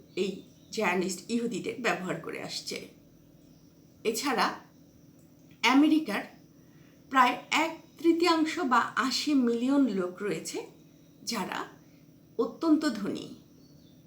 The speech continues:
এদেরকে ইভাঞ্জেলিক খ্রিস্টান বলা হয়। এই ইভাঞ্জেলিক খ্রিস্টানরা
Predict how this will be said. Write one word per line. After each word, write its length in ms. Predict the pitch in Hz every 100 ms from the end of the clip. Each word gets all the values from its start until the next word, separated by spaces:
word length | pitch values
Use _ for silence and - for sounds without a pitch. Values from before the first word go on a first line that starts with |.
| -
এদেরকে 560 | 190 196 190 - 262 453 -
ইভাঞ্জেলিক 560 | 240 269 277 254 190 -
খ্রিস্টান 380 | - 254 - 202
বলা 200 | 160 -
হয়। 300 | - 185 156 - - - - - _ - - - - - -
এই 180 | 311 349 330
ইভাঞ্জেলিক 600 | 285 311 359 339 370 370 370
খ্রিস্টানরা 680 | 302 302 - 311 226 285